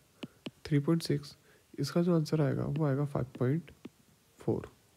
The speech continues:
ज़ीरो इंटू टेन की power six जूल। ठीक है, तो जो energy consume हो रही है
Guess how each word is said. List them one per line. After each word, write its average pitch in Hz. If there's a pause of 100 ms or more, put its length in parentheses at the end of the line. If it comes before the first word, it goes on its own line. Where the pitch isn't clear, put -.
(1400)
ज़ीरो 123 (1120)
इंटू 165 (720)
टेन 143
की 143
power 135 (360)
six -
जूल। - (1700)
ठीक 131
है, 175 (840)
तो 131
जो 147
energy 147
consume 151
हो 151
रही 135
है 127